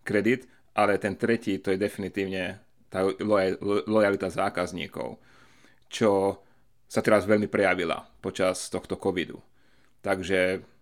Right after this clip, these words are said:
určite vďaka, hej, z celého srdca. My to, my, a ja viem, že to opakujeme častokrát, že z celého srdca vďaka, ale, ale naozaj, z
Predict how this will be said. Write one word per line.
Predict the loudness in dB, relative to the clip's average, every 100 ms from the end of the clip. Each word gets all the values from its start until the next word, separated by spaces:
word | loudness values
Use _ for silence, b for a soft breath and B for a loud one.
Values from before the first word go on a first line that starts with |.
| _ _ _ -10
určite | -10 -4 -4
vďaka, | -2 -4 -6 -8 -6
hej, | -6 -4
z |
celého | -2 -2
srdca. | -4 -4 -4
My | -4
to, | -2
my, | -2
a | 2
ja | 4
viem, | 4 0
že |
to | -2 -4 -4
opakujeme | -2 -2 0 -4 -6 -12 -4
častokrát, | -4 -4 -2 4 4 4
že |
z | -2 -2
celého | 0 -2
srdca | -2 -6 -6 -4
vďaka, | -4 0
ale, | 0 2
ale | 0
naozaj, | 0 -2 -2 -6
z | -4